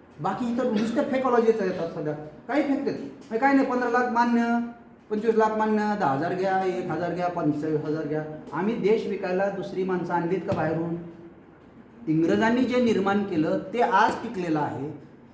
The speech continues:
मग आपण मागच्या लोकांना असं वाटत असेल कदाचित, जर ते वर असतील कुठं जर,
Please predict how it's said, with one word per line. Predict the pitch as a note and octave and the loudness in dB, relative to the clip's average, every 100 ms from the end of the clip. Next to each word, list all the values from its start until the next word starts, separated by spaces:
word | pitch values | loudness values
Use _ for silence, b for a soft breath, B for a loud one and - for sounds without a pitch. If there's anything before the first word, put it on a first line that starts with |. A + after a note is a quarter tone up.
| - | -2
मग | A#3 | 2
आपण | A#3+ C4 C#4 | 2 2 2
मागच्या | G#3+ F#3 G#3 - C4+ | 2 0 -2 -2 0
लोकांना | C4+ C4 C4 C4+ | 2 2 2 2
असं | C4 C4+ | 2 0
वाटत | C4 C#4 | 0 0
असेल | D4 - | -2 0
कदाचित, | A3+ G#3+ D#3 | 0 0 -2
जर | E3+ E3+ G3 | -4 -4 0
ते | |
वर | F3+ F#3+ | 2 4
असतील | F#3+ - F#3 F3+ | 2 0 -4 -4
कुठं | E3 | -2
जर, | D3+ | 0